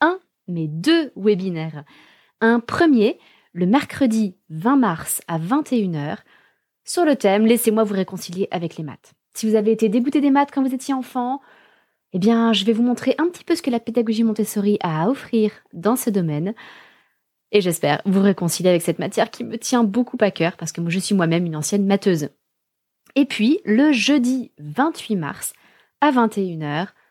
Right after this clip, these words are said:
laissez-moi vous réconcilier avec la grammaire. Parce que ça aussi, c'est une matière un peu austère et peut-être que vous en gardez de très mauvais souvenirs de votre enfance.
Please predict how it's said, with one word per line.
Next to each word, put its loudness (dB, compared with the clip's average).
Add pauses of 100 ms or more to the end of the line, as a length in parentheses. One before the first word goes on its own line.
(200)
laissez-moi 2
vous -4
réconcilier -2
avec -4
la 0
grammaire. 0 (500)
Parce -20
que 2
ça 4
aussi, 2
c'est 0
une 2
matière 2
un 0
peu -2 (180)
austère 0 (600)
et -2
peut-être -4
que -2
vous -4
en 2
gardez 0
de 0
très -2
mauvais -2
souvenirs -8
de -10
votre -14
enfance. -18